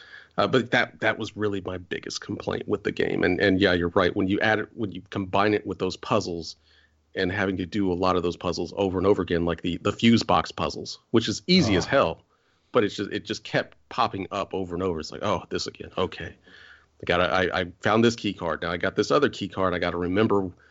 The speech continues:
Speaker 1: what room in was, or, you know,
Speaker 2: Mm-hmm.
Speaker 1: where, where I, they all look the same. So now I gotta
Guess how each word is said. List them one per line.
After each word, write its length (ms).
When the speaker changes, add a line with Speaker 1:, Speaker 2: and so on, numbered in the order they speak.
Speaker 1:
what 260
room 540
in 360
was, 640
or, 120
you 140
know, 100
Speaker 2:
Mm-hmm. 60
Speaker 1:
where, 160
where 260
I, 120
they 240
all 180
look 200
the 80
same. 340
So 160
now 140
I 100
gotta 280